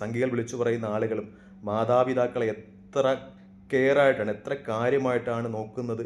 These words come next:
എന്ന് വ്യക്തമാകും. കാരണം, ആ, ഞാനൊക്കെ, ആ, ഗൾഫിലായിരുന്ന സമയത്ത് എനിക്കറിയാവുന്നതാണ്. കാരണം മാതാപിതാക്കളെ നോക്കുവാൻ അവർക്ക്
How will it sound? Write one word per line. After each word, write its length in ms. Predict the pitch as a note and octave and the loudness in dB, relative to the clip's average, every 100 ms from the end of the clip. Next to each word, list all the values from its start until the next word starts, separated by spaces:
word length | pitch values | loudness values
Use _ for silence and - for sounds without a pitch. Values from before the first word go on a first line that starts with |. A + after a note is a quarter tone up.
| A#2+ | -6
എന്ന് 120 | A2+ | -6
വ്യക്തമാകും. 440 | G2+ - G2 G2 G2 | -6 -6 -8 -8 -4
കാരണം, 240 | A2+ C#3 D3+ - - - - - - - | -2 -2 -4 -10 -20 -20 -20 -20 -20 -6
ആ, 100 | B2 B2+ | -2 2
ഞാനൊക്കെ, 360 | C3 D3 E3 F3+ F3+ E3 | 4 4 4 2 2 4
ആ, 20 | C3+ | 4
ഗൾഫിലായിരുന്ന 520 | C3 C3 D3+ C#3 C3+ C#3 C3+ | 4 2 2 4 4 2 0
സമയത്ത് 300 | B2+ B2+ C3+ | 0 0 -2
എനിക്കറിയാവുന്നതാണ്. 680 | A#2+ A#2+ B2 B2 B2+ A2 G2+ | 0 2 4 4 2 0 -2
കാരണം 220 | G#2 A2 A2+ - - | -2 -2 -6 -12 -8
മാതാപിതാക്കളെ 680 | A2 A2 A#2+ B2+ C3 C3 C#3 C3 | -4 0 2 2 2 0 0 0
നോക്കുവാൻ 380 | A#2 A#2+ A#2+ A#2 | -2 -2 -4 -2
അവർക്ക് 220 | A2 A#2 | -4 -4